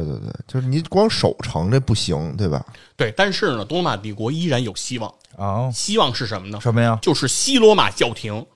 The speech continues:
Speaker 2: 派来的援军，
Speaker 3: 那是。
Speaker 2: 对吧？热那亚的援军。
Speaker 3: 嘿。
Speaker 2: 因为热那亚当时其实是在整个欧洲非常能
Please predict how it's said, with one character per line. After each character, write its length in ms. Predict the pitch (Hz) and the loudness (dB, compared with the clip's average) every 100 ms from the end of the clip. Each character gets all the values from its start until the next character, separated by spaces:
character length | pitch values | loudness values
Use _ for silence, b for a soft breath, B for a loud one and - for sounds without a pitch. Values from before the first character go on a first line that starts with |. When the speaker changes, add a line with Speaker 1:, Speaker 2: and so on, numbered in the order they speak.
| _ | _
Speaker 2:
派 200 | - 160 113 | -4 0 2
来 120 | 107 | 2
的 80 | 117 | 0
援 200 | 107 113 | -2 -4
军， 200 | 113 117 _ | -6 -8 _
Speaker 3:
那 300 | 95 113 143 | -6 -4 -4
是。 220 | - 220 | -2 0
Speaker 2:
对 80 | 127 | 0
吧？ 140 | 113 117 | 0 0
热 240 | 180 208 | 4 4
那 180 | 175 175 | 4 4
亚 200 | 196 156 | 4 4
的 60 | 110 | 0
援 200 | 110 127 | -2 -2
军。 220 | 151 151 123 104 | 0 -2 -4 -2
Speaker 3:
嘿。 240 | 127 110 104 110 104 | 0 2 0 0 0
Speaker 2:
因 120 | 214 | 2
为 100 | 226 | 4
热 180 | 254 247 | 4 4
那 180 | 214 214 | 4 4
亚 160 | 220 143 | 4 4
当 260 | 170 202 | 4 2
时 260 | 196 - 143 | 2 0 -2
其 220 | 147 131 | 0 0
实 160 | 139 156 | 0 0
是 180 | 156 147 | 0 2
在 180 | 160 | 2
整 400 | 123 - 117 98 | 2 0 -4 -4
个 140 | 98 139 | -2 0
欧 260 | 110 123 | 2 0
洲 240 | 123 123 120 | 0 0 0
非 380 | - - 180 180 | -4 2 2 4
常 240 | 131 120 | 0 0
能 200 | 113 120 | -2 -4